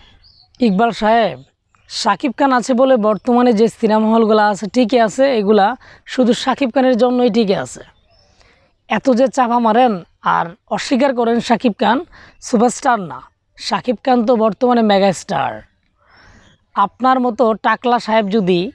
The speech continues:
শাকিব খানকে সুপারস্টার নাও বলে, তাতে কোনো যায় আসে না। আপনি নিজের কারণেই শুধু গালি শুনেন শাকিবিয়ানদের কাছ থেকে। আপনি বলেন না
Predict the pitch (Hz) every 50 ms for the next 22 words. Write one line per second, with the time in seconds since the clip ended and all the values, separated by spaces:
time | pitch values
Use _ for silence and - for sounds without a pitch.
0 | _ - - - - 208 175 - 233 190 - - 220 208 196 247 220 - - 214
1 | 190 208 - - - 240 220 208 190 175 175 180 190 196 196 196 185 165 160 151
2 | 165 185 - _ - _ _ _ _ _ _ _ _ _ _ _ _ _ _ -
3 | - 180 175 214 180 - 226 214 202 165 180 180 180 180 175 - - - 135 123
4 | 120 - - _ _ _ _ _ _ _ _ _ - - - - 302 302 - -
5 | 302 285 254 240 247 214 269 294 294 233 277 247 247 254 269 262 269 294 311 339
6 | 302 - - - 247 202 247 302 330 254 208 220 208 220 233 - - 233 220 226
7 | 254 269 - - - 247 226 - 247 226 233 226 220 220 208 - 190 185 151 -
8 | - - - 139 - - 113 - - _ _ _ _ _ _ _ _ _ _ _
9 | - - 175 190 233 214 196 214 226 247 269 285 302 311 285 202 143 135